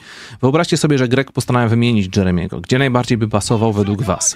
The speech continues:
Gdzie chcielibyście, żeby poszedł? Kto za niego? E, przede wszystkim pozdrawiamy. Fajnie, fajnie, że jesteś. Mamy no-, mamy tutaj nowych fanów koszykówki.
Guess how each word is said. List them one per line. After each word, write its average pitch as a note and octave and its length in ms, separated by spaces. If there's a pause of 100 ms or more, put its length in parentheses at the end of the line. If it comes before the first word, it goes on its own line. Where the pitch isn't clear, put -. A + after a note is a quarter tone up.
Gdzie A#2+ 220
chcielibyście, A2+ 500
żeby F#2+ 140
poszedł? A#2+ 480
Kto G2 320
za F#2 240 (100)
niego? F#2 300 (1700)
E, G2+ 300
przede D3+ 180
wszystkim D3 200
pozdrawiamy. D3 540 (320)
Fajnie, A#2+ 480
fajnie, A2 280
że A2 100
jesteś. C#3 500
Mamy G#2+ 180
no-, G#2+ 140
mamy A2 420
tutaj G#2+ 200
nowych A2 280
fanów A2 300
koszykówki. C3+ 640